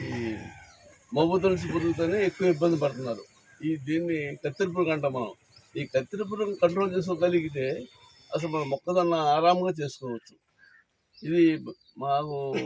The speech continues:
మేము ఆంధ్ర, తెలంగాణ and తమిళనాడు ప్రస్తుతం బాగా,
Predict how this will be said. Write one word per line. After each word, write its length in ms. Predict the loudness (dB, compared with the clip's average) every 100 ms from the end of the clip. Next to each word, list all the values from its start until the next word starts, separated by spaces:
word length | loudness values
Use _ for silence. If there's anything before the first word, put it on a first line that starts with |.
| -6 -12 -16 -20 -16
మేము 400 | -8 -6 -2 -2
ఆంధ్ర, 580 | 0 0 0 2 2 0 -2
తెలంగాణ 720 | -4 -2 -4 -4 -4 -4 -8 -14 -20 -14 -10
and 120 | -4 -2 -2 -4 -10 _ _ _ _ _ _ -10 0
తమిళనాడు 640 | 6 8 8 6 2 -2 -8 _
ప్రస్తుతం 340 | -10 -4 -4 6
బాగా, 560 | 8 8 8 8 6